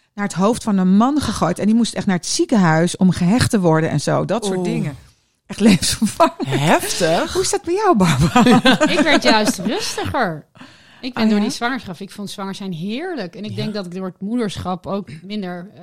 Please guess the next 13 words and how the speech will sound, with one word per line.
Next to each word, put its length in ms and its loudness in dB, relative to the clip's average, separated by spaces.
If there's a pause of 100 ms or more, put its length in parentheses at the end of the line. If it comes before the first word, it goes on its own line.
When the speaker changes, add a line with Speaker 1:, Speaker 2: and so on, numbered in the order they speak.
(300)
Speaker 3:
nou, 140 -16
ik 100 -16
ben 100 -20
nog 120 -20
steeds 220 -14
wel 180 -8
heftig, 380 -10
maar 140 -6
ik 120 -10
ben 140 -8
echt 220 -10
wel, 340 -6
eh, 300 -12